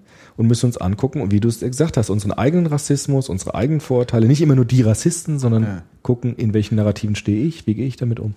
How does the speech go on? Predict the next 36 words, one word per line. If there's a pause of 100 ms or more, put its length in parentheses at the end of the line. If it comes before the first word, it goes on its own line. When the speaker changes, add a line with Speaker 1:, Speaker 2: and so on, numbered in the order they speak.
(120)
Speaker 2:
Wir
sind
übrigens,
äh,
in
der
letzten
Ausgabe
auch
in
eine
Falle
getappt. (100)
Speaker 1:
Ja,
wieso? (100)
Speaker 2:
Eine
rassistische. (260)
Speaker 1:
Ja, (140)
warum?
Speaker 2:
Mhm. (760)
Weil
wir,
glaube
ich,
an
irgendeiner
Stelle
gesagt
haben,
wenn
da
jemand
sitzt,
der
anders
aussieht,